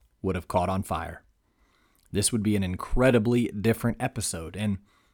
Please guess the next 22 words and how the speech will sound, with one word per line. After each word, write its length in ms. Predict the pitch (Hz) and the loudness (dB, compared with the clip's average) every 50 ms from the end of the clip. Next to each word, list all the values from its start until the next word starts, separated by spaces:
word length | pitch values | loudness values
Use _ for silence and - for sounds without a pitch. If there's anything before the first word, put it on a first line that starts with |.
| _ _ _ _ _ - | _ _ _ _ _ -6
honestly, 440 | - 95 110 107 101 - - 113 110 | -4 -2 0 0 0 0 0 0 2
in 80 | 98 | 2
the 60 | 95 | 0
short 340 | 98 - - 120 113 110 - - | 0 -2 0 0 0 0 0 0
and 240 | 123 139 143 120 | 0 0 0 0
long 240 | 98 92 104 107 110 | 0 0 0 0 0
term, 420 | 110 - 147 175 147 104 95 113 - _ _ _ _ _ _ _ _ _ _ - | 0 0 2 4 4 4 2 0 -4 _ _ _ _ _ _ _ _ _ _ 2
who 160 | - 151 165 | 4 4 6
knows 280 | 165 160 160 160 127 127 | 6 4 4 4 2 0
what 160 | 113 - - | -2 -4 -4
the 80 | 113 | -4
school 720 | - - - - - - 160 135 104 92 78 85 98 - _ _ _ _ _ _ _ _ _ | -2 -2 -4 -4 -2 0 2 2 2 0 -2 -4 -6 -10 _ _ _ _ _ _ _ _ _
or 100 | 82 87 | -6 -6
how 280 | - - - - 214 107 | -4 -2 0 2 2 2
the 120 | - - | 2 0
school 560 | - - - - 80 76 73 80 87 95 - _ _ _ _ _ _ _ _ _ _ _ | -2 -4 -6 -6 -8 -8 -6 -6 -8 -8 -10 _ _ _ _ _ _ _ _ _ _ _
would 140 | 92 104 107 | 2 2 2
have 60 | 92 | 4
been 140 | 107 104 98 | 2 2 2
able 340 | 92 90 80 92 90 92 | 0 -2 -2 -4 -6 -6
to 180 | - - - 104 | -6 -6 -6 -6
deal 580 | 92 87 - 101 92 90 87 82 82 82 - | -6 -6 -6 -6 -4 -2 -2 -4 -4 -6 -10